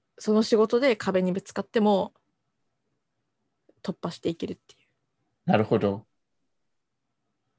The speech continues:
Speaker 1: はい。そういう感じですね。
Speaker 2: <laughs> わかりました。初心を忘れず、
Speaker 1: <laughs>
Speaker 2: 努力を続けたいと思います。
Speaker 1: そうです。はい。
Speaker 2: ありがとうございます。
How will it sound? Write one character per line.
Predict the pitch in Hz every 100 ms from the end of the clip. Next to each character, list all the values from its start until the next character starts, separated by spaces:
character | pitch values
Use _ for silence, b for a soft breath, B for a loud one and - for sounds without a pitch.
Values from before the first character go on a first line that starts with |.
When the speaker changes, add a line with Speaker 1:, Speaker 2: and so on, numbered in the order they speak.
| _ _ _ _ _ _ _ _
Speaker 1:
は | - -
い。 | 170 - _ _ _ _ _ _ _ _ _ _ _
そ | - 208
う |
い | 190
う | 196
感 | 190
じ | 185
で | 185
す | -
ね。 | 196 214 _ _ _ _ _ _ _ _ -
Speaker 2:
<laughs> | 156 - - _ _ _
わ | 127
か |
り | 139
ま | 131
し | 139 -
た。 | 101 - _ _ _ _ _ -
初 | -
心 | - 123
を | 120
忘 | 120
れ | 113
ず、 | 113 110 110 - _ _ _ _ _ _ -
Speaker 1:
<laughs> | - - - 294 - - -
Speaker 2:
努 | -
力 | 214 -
を |
続 | 151 196
け | 185
た | -
い | -
と |
思 | 104 202
い |
ま | 98 98
す。 | -
Speaker 1:
そ | -
う |
で |
す。 | -
は | 185
い。 |
Speaker 2:
あ | 196
り | 113
が | 107
と | 117
う |
ご | 101
ざ | 107
い | 98
ま | 101 101
す。 | - -